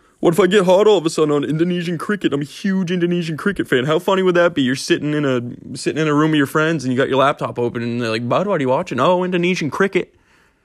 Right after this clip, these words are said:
"Yeah, I mean, I'm up, I'm up three hundred dollars." I think, I just think that shit would be so funny, and I feel like that would be a really good segment for people to,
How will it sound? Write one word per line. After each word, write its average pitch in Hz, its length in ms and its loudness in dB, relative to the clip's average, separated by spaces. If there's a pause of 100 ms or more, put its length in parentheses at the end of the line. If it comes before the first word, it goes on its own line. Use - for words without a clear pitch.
(280)
"Yeah, 180 380 2
I 170 160 0
mean, 175 180 -2
I'm 160 120 0
up, 175 200 -2
I'm 151 160 -2
up 170 140 -4
three 180 160 0
hundred 185 240 0
dollars." 180 440 2 (1500)
I - 120 -4
think, 143 220 -2
I 135 100 0
just 135 180 -2
think 120 160 -2
that 120 180 -2
shit - 160 -4
would 113 140 -2
be 113 80 -4
so 117 260 -2
funny, 120 300 -4
and 113 80 -2
I 120 100 -2
feel 131 160 -2
like 123 160 0
that 123 120 0
would 123 100 -2
be 117 240 -4
a 127 120 -4
really 127 360 -4
good 113 200 -8
segment 113 360 -8
for 113 100 -14
people 117 300 -10
to, 104 280 -10